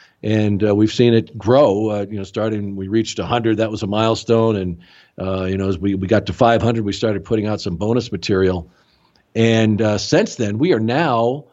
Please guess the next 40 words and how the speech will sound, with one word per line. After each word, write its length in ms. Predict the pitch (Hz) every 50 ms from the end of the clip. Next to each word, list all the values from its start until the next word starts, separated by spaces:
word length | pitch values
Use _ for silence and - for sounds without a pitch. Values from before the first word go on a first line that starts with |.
| _ _ _ _
over 540 | 131 147 180 175 135 131 127 131 139 139 -
eleven 380 | 120 120 120 143 - 160 165 147
hundred 360 | 127 139 156 147 147 135 -
subscribers 760 | - 120 104 - - - 147 180 185 120 104 95 90 - -
on 180 | - 101 98
our 40 | 95
YouTube 340 | 95 101 95 98 - 92 85
channel. 360 | - 98 92 95 107 117 -
And, 340 | - 107 104 101 101 101 92
uh, 260 | 101 98 95 95 95 95 - - _ _ _
when 140 | - 113
we've 140 | 117 117 110
been 120 | 117 117 120
meet-, 160 | 139 139 104
re-, 120 | 120 139 131 _ _ _ _ -
reaching 280 | 175 165 - 147 123
these 180 | 117 107 95 101
milestones, 520 | 120 117 131 135 135 - - 107 101 92
we've 160 | 104 104 98 92
been 140 | 101 98
putting 260 | 95 - 120 110 104 107
up 100 | 107 -
more 180 | 104 110 110
and 80 | 107 104
more 140 | 101 95 87
bonus 320 | 98 117 117 110 98 -
material. 340 | 90 85 - 90 85 80 76
Now, 160 | 90 107 101
already 480 | 101 123 123 127 170 202 220 147 113 120
on 300 | 120 127 127 131 123 117
our 220 | 110 117 117 113
YouTube 380 | 107 113 156 165 - 143 113 -
channel, 280 | - 107 98 95 95 92
there 160 | 117 123 110
is 160 | 101 92 - - _ _ _ _ _
tons 680 | - - - - 220 247 208 - - - - - - - _ _ _ _ _ _ _ _
of 120 | - 104 101
content. 480 | - - 165 202 180 - - 80 67
We 120 | 90 120 131
have, 320 | 123 120 117 113 98 -